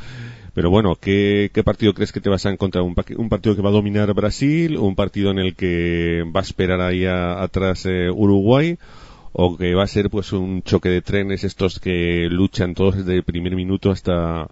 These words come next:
hasta el último? Un partido muy tranquilo, eh, más o menos el calor creo que no va, va a influir, eso, una hora bastante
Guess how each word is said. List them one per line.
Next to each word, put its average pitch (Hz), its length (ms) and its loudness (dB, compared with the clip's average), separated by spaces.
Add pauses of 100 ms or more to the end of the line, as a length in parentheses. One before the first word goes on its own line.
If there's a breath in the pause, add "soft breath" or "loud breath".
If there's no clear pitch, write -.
(520 loud breath)
hasta 82 280 -4
el 90 60 2
último? 82 340 -2
Un 92 160 -6
partido 92 320 2
muy 87 120 0
tranquilo, 107 720 -2
eh, 80 720 0
más 87 220 0
o - 20 6
menos 101 180 2
el 92 120 2
calor 90 340 4
creo 90 160 2
que 85 140 -2
no 82 120 2
va, 80 380 0
va 85 240 -4
a 85 40 0
influir, 87 420 2
eso, - 220 -4
una 82 220 -2
hora 80 300 2
bastante 82 920 0